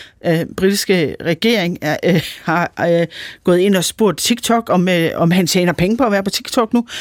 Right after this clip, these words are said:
Så altså, alle går efter ham på den måde, at der er ikke nogen, øh,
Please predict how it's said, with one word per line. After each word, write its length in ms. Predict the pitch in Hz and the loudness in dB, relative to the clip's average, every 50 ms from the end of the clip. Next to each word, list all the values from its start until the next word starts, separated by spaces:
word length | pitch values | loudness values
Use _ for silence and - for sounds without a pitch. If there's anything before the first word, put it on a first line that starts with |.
| - - - | -12 -12 -8
Så 160 | - - 220 | -4 0 0
altså, 280 | 185 - 185 202 - 214 - - | 0 2 0 0 0 -2 -2 0
alle 340 | - 214 220 233 277 294 - - _ _ | 0 2 2 2 2 -2 -4 -6 _ _
går 280 | - 240 240 208 165 139 | 0 0 0 0 0 0
efter 240 | 175 175 - - 175 | -2 -2 -2 -4 -4
ham 140 | 170 165 156 | -4 -4 -4
på 80 | - | -2
den 200 | 170 185 180 151 | 0 0 0 0
måde, 260 | 165 175 180 202 202 | -2 -2 0 0 -2
at 180 | - 165 - - _ _ _ _ - | -2 -4 -6 -10 _ _ _ _ -6
der 60 | 180 | -4
er 100 | - - | -2 -2
ikke 180 | 135 175 196 208 | -2 -4 0 2
nogen, 260 | 214 214 220 226 208 - _ - - - - - - - - - | 2 2 2 2 0 -4 _ -20 -20 -20 -20 -18 -20 -16 -6 0
øh, 140 | - 185 175 | 2 2 2